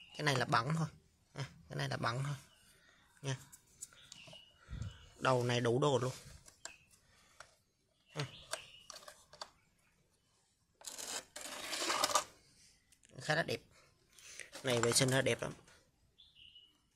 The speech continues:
Bẩn. Đất. Ha, một đầu. Này là em chưa có kiểm tra gì nên là em bán mù thôi nha. Hai đầu.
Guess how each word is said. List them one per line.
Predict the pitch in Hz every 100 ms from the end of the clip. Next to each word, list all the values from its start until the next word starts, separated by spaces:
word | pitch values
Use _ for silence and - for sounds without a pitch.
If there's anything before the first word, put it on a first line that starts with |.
| _
Bẩn. | - 127 151 160 - _ - - _ - - _ _ _ - - - - -
Đất. | 160 - - - - - - _ _ _ - - - - - - - - - - - -
Ha, | 170 156 - -
một | - - 165
đầu. | 127 110 - - - - - - - - - - -
Này | 170 160
là | 143
em | 139 147
chưa | 147 160
có | 170
kiểm | 135
tra | 135 170 156
gì | 151
nên | 143 147
là | 143
em | 139
bán | 151 180
mù | 160 131
thôi | 151
nha. | 156 - - - - - - - - - -
Hai | 135 131
đầu. | 127 123 117